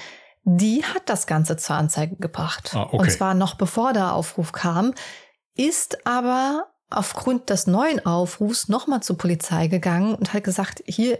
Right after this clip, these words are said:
Speaker 1: ich glaub, das könnte irgendwie miteinander zusammenhängen.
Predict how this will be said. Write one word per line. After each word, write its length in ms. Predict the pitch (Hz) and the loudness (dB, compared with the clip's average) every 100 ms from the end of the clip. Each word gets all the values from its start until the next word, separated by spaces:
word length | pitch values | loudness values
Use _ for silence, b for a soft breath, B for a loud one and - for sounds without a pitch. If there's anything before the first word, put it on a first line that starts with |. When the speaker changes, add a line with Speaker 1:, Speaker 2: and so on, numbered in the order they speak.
| - | -4
Speaker 1:
ich 160 | - - _ _ | -8 -10 _ _
glaub, 280 | - 208 247 | -2 0 0
das 200 | 247 214 | -2 -2
könnte 280 | - 240 220 | 0 0 2
irgendwie 280 | 220 220 226 | 2 2 4
miteinander 480 | 220 202 196 196 190 | 2 2 4 4 2
zusammenhängen. 720 | 185 180 226 240 185 208 | 2 2 2 4 4 2